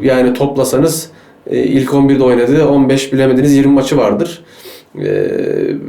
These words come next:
çok böyle kötü bir kadroda, e, dönüşümlü oynayarak bir sezon geçirdi.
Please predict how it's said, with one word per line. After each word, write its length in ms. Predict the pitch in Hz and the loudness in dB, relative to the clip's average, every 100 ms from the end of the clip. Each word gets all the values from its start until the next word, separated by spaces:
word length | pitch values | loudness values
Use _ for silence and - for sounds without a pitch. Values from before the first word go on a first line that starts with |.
| - - - - - | -16 -18 -20 -18 -16
çok 280 | - 131 127 | -6 -6 -4
böyle 420 | 135 131 135 - - - 104 107 - - - | -2 2 2 0 -2 -8 -8 -10 -14 -18 -4
kötü 240 | 135 139 | -4 0
bir 100 | 143 | -2
kadroda, 640 | 135 123 120 135 165 - - | 0 0 0 0 0 -2 -6
e, 400 | - - - - | -8 -8 -10 -4
dönüşümlü 460 | 131 135 127 131 139 | 0 0 0 0 2
oynayarak 640 | 131 120 113 107 104 101 - - _ - | 2 2 2 0 -2 -6 -14 -20 _ -8
bir 40 | |
sezon 360 | 110 104 104 98 | -4 -2 0 0
geçirdi. 520 | 95 98 98 143 | -2 -2 0 0